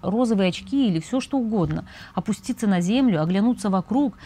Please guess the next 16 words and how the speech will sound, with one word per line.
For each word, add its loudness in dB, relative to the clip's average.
и -8
посмотреть, -2
куда 0
я 0
могу 0
эту 0
энергию, 2
которую -4
я 0
трачу 0
на -2
вытягивание 0
своего -2
мужа, 2
неизвестно -2
откуда, -2